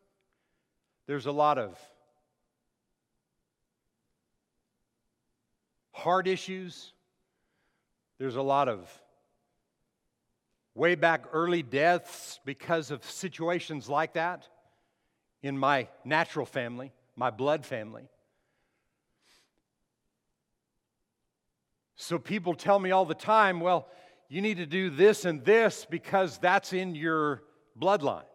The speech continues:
<laughs> No, no, not on my bloodline.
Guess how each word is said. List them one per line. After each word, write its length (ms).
<laughs> 160
No, 360
no, 120
not 240
on 80
my 160
bloodline. 480